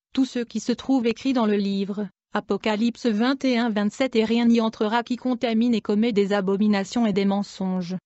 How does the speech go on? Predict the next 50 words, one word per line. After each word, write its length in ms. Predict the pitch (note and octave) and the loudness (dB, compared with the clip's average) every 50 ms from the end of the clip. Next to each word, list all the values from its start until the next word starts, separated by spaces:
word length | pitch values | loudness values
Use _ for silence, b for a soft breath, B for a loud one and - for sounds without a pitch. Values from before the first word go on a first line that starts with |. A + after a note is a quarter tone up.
| _ _ - | _ _ 0
mais 140 | A3 A3+ | 0 0
seulement 420 | - - B3 A#3+ A#3 A3 A3 A3 A3 | 2 0 0 2 4 4 2 2 0
ceux 180 | - - C4+ | -2 -4 -4
qui 140 | C4 - A#3 | -2 -2 -4
sont 160 | - - G#3+ | -4 -4 -6
écrits 380 | G#3 - A#3 A#3 - - B3+ B3 | -4 -2 -4 -4 -4 -4 -2 0
dans 120 | A3+ G#3+ | 0 0
le 80 | G3+ F#3+ | 0 0
livre 360 | F#3 F#3+ A3 A#3 G#3+ G3+ G#3 | 0 0 0 0 0 0 0
de 100 | F#3+ G3 | 0 0
la 140 | G3 G3 G3 | 0 0 0
vie 180 | F#3+ G3 A3+ A3 | 0 0 0 2
de 80 | G#3+ | 2
l'agneau. 320 | G3+ G#3 G#3 A3+ B3 B3+ A#3 | 2 2 2 2 2 2 2
Apocalypse 720 | G3+ G3+ - G3+ G3 - A3+ G#3+ G3+ A3+ B3 - - - | 0 0 -2 -4 -2 0 -2 -2 0 -2 -2 -4 -4 -2
vingt-deux, 400 | A3+ G#3+ G#3 A3 G#3+ G3+ A#3+ C4+ | -2 0 0 0 0 0 0 0
dix-neuf. 480 | A#3 A3+ A#3 A3+ G#3 A3+ G#3+ A3+ A#3 - | 0 0 0 0 2 2 0 0 0 -2
Et 60 | A#3+ | -2
si 180 | A3+ - A#3+ A3+ | -2 -2 -4 0
quelqu'un 380 | - A#3+ A3+ - - C4 C4 | 0 0 0 0 -2 0 0
enlève 340 | B3+ A#3 A3 G#3+ A3 A#3 A3+ | 2 2 2 2 2 2 0
un 120 | G#3 G3+ G#3 | 2 2 2
mot 180 | G#3+ A#3 A#3+ | 2 2 2
du 140 | G3+ G#3 G#3 | 2 0 2
livre 320 | G3+ A#3+ B3 A#3+ G#3+ G#3+ | 2 0 0 0 0 0
de 80 | G3 G3 | 0 0
cette 260 | - - G3 - G#3 | 0 -2 -2 -2 -2
prophétie, 760 | G3 - - A3+ - - G#3+ G#3 - - - F3+ E3+ E3 D#3 - _ _ - | -4 -2 -4 -4 -2 -2 -4 -4 -6 -6 -6 -6 -4 -4 -6 -10 _ _ -8
Dieu 240 | G3+ F#3 F#3+ A3+ A#3+ | -4 0 2 2 2
enlèvera 480 | A3+ G#3+ G#3 G#3 G#3 A3+ G#3+ A3 A3 A3+ | 2 2 2 2 0 0 0 -2 -2 -2
sa 180 | - G#3 F#3+ | 0 -2 -2
part 240 | - - A#3 A#3+ A#3+ | 0 0 -2 0 0
du 120 | G3+ G#3+ G#3 | 0 0 2
livre 320 | G3+ A#3 B3 A#3 G#3+ G#3+ | 2 2 0 2 0 0
de 120 | G3 G3+ | 2 2
vie 240 | G3 F#3 F#3+ G3+ G#3+ | 0 0 -2 -2 -2
et 60 | A3 | 0
de 100 | F#3 G3 | 0 0
la 160 | F#3+ F#3+ F#3+ F#3 | 0 0 -2 -2
ville 220 | F3 G#3 G#3+ G3+ | 0 -2 -2 -2
sainte 360 | - - B3+ B3 C4+ C4 - | -2 -4 -2 -2 -2 -2 -2
et 60 | A#3 | 0
des 100 | G3 G#3+ | 0 0
choses 400 | G#3 - - A#3 A3+ A#3+ A#3 A3 | -2 -2 -2 -2 0 0 0 -2
qui 160 | G#3+ - A#3+ A3 | -2 -2 -2 -2
sont 160 | - G#3+ F#3+ | -2 -2 -4
écrites 480 | - A3 G#3+ - - - A3+ G#3 - | -2 -2 -4 -4 -2 -4 -4 -2 -2
dans 160 | G#3+ F#3+ G3+ G3 | -2 -2 -2 -4
ce 140 | - - | 0 0
livre. 520 | G#3+ G3 F#3+ G3+ G3+ A3 A3+ A3+ G#3+ A#3 | 0 2 2 0 0 0 0 -2 -2 -4